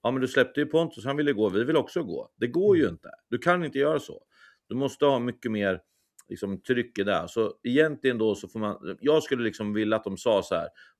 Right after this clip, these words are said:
Speaker 1: "Får vi hundratio för Robert Djur kommer jag sälj-, kommer vi sälja dig. Får vi", inte fan vet jag vad de ska för Ber-, Bjerkebo, femtio, mellan femtio och åttio då, inte vet jag. "Då, då kommer vi sälja dem. Då kommer vi, vi kommer bara sälja en av er", typ så.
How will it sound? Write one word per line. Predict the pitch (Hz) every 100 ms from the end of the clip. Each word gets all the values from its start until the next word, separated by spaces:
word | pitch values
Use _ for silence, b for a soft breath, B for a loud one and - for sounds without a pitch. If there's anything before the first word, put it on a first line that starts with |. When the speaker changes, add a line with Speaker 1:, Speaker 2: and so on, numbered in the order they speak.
| -
Speaker 1:
"Får | 147
vi | 143
hundratio | 139 127 117 - 120 120
för | 113 107
Robert | 98 95
Djur | 95 92
kommer | 104 92
jag |
sälj-, | - 92 87
kommer | - 101
vi | 87
sälja | - 85 82
dig. | 82 82 - b b -
Får | 123 123
vi", | 113 110 - -
inte | 98 -
fan | 76 - 87
vet | 80 -
jag | 82
vad | 82
de | 82
ska | - 80
för | - 78 78
Ber-, | 80 85 -
Bjerkebo, | 85 80 80 80 - -
femtio, | 101 90 82 90
mellan | 90 90 85
femtio | 92 82 87
och | 85
åttio | - 80
då, | 85
inte | 82 90
vet | 85
jag. | 82 69 - b b b
"Då, | 90 104 92
då | 98 98
kommer | 95
vi | 92
sälja | 95 85
dem. | 90 82
Då | 92
kommer | 110 110
vi, | -
vi | 107
kommer | 143 139
bara | 131
sälja | 127 120 117
en | 127 113
av | 117 92
er", | -
typ | - 73 -
så. | 78